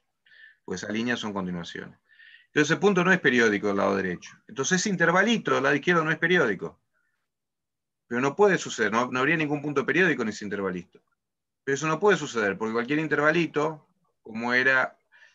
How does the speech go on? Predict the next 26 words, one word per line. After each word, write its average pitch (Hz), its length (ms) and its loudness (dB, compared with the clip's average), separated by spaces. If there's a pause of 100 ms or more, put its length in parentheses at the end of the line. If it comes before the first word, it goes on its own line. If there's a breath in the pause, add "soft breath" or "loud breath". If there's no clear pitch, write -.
su - 240 -8
longitud 127 800 -2 (320)
era, 127 600 0 (200)
eh, 95 580 -10 (280)
extendida, 123 760 -2
porque 95 180 -8
la 95 120 -4
derivada 117 320 0
siempre 117 240 -8
es - 20 -6
mayor 123 240 -6
que 170 60 -2
uno, 175 160 -2
eventualmente 160 680 0
cubre 139 320 0
todo 123 540 -4 (440 soft breath)
el 110 140 -8
círculo, 147 720 -4
entonces 95 300 -4
ahí 120 80 -2
tendría 117 280 -4
que 101 60 -4
haber 98 140 -2
un 95 100 -10
punto 90 260 -12
periódico. - 480 -20